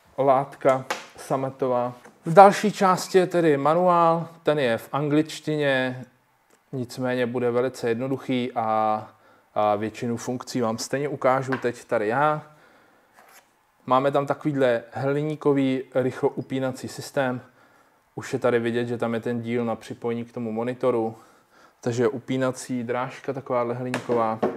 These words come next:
Pak tam máme další takovýhle hliníkový díl. Zase je tam destička uvnitř, která je vytahovací. Podíváme se pak přesně, jak to, k čemu to slouží. Pak je tam další upínací systém, ten je takhle jakoby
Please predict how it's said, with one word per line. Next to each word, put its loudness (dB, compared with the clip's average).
Pak -2
tam 4
máme 4
další 0
takovýhle 0
hliníkový -2
díl. -2
Zase -2
je 4
tam -2
destička -2
uvnitř, -2
která 0
je 2
vytahovací. 6
Podíváme 0
se -4
pak 0
přesně, -4
jak 0
to, 2
k -6
čemu 2
to 2
slouží. 2
Pak 4
je 4
tam 0
další 4
upínací 2
systém, 0
ten -2
je 0
takhle 4
jakoby 0